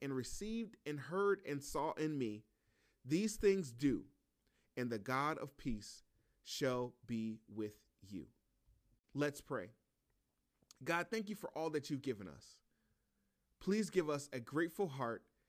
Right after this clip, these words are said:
and a deeper relationship with you. Grant us peace today and help us to practice gratitude, not only today, but every day in our lives. We thank you for the breakthrough that has happened in people that are listening that will receive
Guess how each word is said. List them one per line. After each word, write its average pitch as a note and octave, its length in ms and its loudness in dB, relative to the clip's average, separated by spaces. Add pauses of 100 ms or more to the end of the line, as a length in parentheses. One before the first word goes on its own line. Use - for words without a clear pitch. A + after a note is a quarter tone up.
(300)
and C3+ 100 -2
a A#2 80 0
deeper D3+ 420 -2
relationship C3 640 -2
with G#2 200 -12
you. D#2 200 -10 (640)
Grant D3+ 300 -2 (100)
us A2+ 300 -6
peace G3+ 320 -4
today F3+ 540 0 (400)
and C3+ 120 -4
help E3 280 -2
us E3+ 140 -2
to C#3 100 -4
practice C3 420 -8
gratitude, C3+ 720 -2 (340)
not D#3+ 180 2
only G#3 220 2
today, C3 460 -2 (640)
but A#2 240 -2
every D3 260 4
day C3 160 2
in A#2 200 -4
our G#2+ 120 -4
lives. A#1 500 -10 (600)
We B2+ 120 0
thank F#3+ 240 4
you G#3 80 -2
for - 140 -4
the C3+ 100 -2
breakthrough D3+ 460 0
that C#3+ 120 0
has A#2 120 -4
happened D3+ 480 -2 (420)
in C3 300 0
people E3+ 300 -2
that C3+ 120 0
are A2 80 0
listening A#2 540 -2 (400)
that C3 160 0
will C#3 160 2
receive G3+ 680 -2